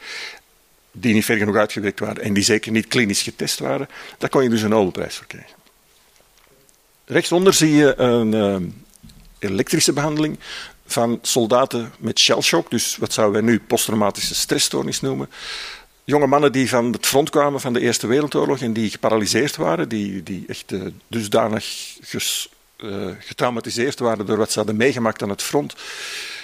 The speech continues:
dat ze niet meer konden praten, dat ze, eh, nauwelijks nog konden bewegen of een verlamd, eh, lichaamshelft of, eh, ledemaat hadden. En men dacht, we gaan de schok, eh, neutraliseren door een andere schok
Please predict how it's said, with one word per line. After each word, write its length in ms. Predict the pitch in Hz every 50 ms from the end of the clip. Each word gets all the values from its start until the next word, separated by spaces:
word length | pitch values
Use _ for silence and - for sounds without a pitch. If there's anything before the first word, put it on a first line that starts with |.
| - - - _ _ _
dat 200 | _ - 127 -
ze 200 | - - 117 117 113
niet 100 | 107 -
meer 100 | 120 113
konden 260 | - - 113 104 101
praten, 420 | - - 120 113 113 110 - 120 104
dat 160 | 104 107 -
ze, 400 | - - 120 113 98 110 110 98
eh, 60 | - -
nauwelijks 440 | 110 104 107 104 107 107 104 -
nog 120 | - 110 -
konden 260 | - 113 107 104 92
bewegen 720 | 90 107 101 107 113 113 104 - 113 110 110 107 98 95
of 160 | 92 - -
een 260 | - 98 101 95 98 95
verlamd, 800 | - - 113 110 117 117 113 104 98 - - - - - 127 120 131
eh, 60 | 113 104 107 107 101 98 98 95 101 107 - - _
lichaamshelft 800 | - 107 113 113 - 110 110 110 - 113 107 107 - - - -
of, 340 | - - - - - - -
eh, 60 | 95 98 90 90 - - _ - - - -
ledemaat 540 | - - 101 110 120 120 120 117 117 110 -
hadden. 220 | - 113 107 123 _ - - - - - - - - - - - - _ _
En 160 | 127 135 135
men 120 | 135 135
dacht, 240 | 135 139 135 - -
we 120 | 120 120 117
gaan 300 | 127 123 123 123 120 104
de 80 | 104
schok, 560 | 101 - - - 156 190 - - - - - - _
eh, 160 | - 120 113
neutraliseren 640 | 117 123 127 123 131 110 107 98 117 117 143 139 139
door 140 | 123 123 117
een 100 | 113 120
andere 220 | 117 139 143 139
schok 380 | 139 - - - 147 - -